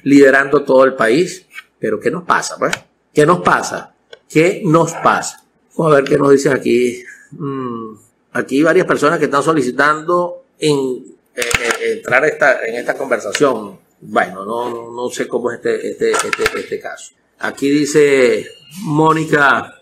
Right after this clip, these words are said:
"Profe, un número telefónico, necesito comunicarme urgente con ustedes". Cero cuatro catorce, le doy mi número telefónico, que ese está en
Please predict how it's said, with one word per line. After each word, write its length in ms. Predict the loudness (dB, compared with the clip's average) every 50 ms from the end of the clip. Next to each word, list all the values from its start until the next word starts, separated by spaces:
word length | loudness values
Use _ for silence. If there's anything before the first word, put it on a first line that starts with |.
| _ _ _ _ _
"Profe, 360 | 4 4 6 6 4 4 4
un 100 | 2 4
número 300 | 4 4 4 4 4 4
telefónico, 600 | 4 4 2 4 4 2 2 2 2 0 0 0
necesito 580 | -2 -2 -4 -6 -6 -6 -6 -6 -4 -4 -6 -4
comunicarme 580 | -2 -2 -2 -4 -4 -2 0 0 0 0 0
urgente 360 | -2 -2 -2 -2 -2 -2 -4 -4
con 120 | -4 -4
ustedes". 400 | -2 -2 0 0 0 -2 -4 -8 -20 _ _ _ _ _ -16 -14 -14 -12 -10
Cero 300 | -6 -2 0 2 2 2 4
cuatro 260 | 2 2 2 2 0
catorce, 400 | 0 0 -2 -2 -2 -2 0 0
le 100 | 2 2
doy 180 | 2 2 2
mi 100 | 0 -2
número 340 | -2 0 0 2 2 0 0
telefónico, 560 | 0 0 0 0 0 0 -2 -2 -2 -2 -2
que 100 | -2 -2
ese 120 | -2 -2 -2
está 300 | -2 -2 0 0 0 0
en 320 | -2 -4 -10 -12 -12 -6